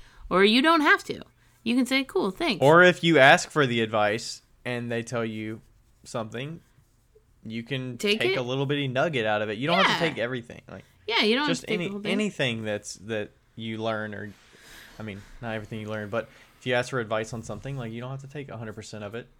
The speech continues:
Speaker 2: and roll with it.
Speaker 1: Yeah.
Speaker 2: Just
Speaker 1: Yeah, you can just take a little bit. For
Speaker 2: Yep.
Speaker 1: sure. Faux show.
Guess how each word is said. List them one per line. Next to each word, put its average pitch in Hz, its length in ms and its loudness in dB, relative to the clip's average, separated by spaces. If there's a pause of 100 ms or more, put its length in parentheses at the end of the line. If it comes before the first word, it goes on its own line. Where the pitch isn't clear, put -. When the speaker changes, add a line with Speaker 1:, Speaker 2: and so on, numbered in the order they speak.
Speaker 2:
and 104 240 -12 (260)
roll 113 220 -4
with 101 180 -10
it. - 160 -12 (540)
Speaker 1:
Yeah. 170 280 -14
Speaker 2:
Just - 200 -18 (1000)
Speaker 1:
Yeah, 269 140 4
you 208 180 0
can 226 120 -4
just 214 200 -4
take 196 200 -6
a - 20 -8
little 175 240 -6
bit. 160 240 -10 (1600)
For - 140 -12
Speaker 2:
Yep. - 100 -10
Speaker 1:
sure. - 380 -16 (1800)
Faux 226 360 -4
show. - 420 -16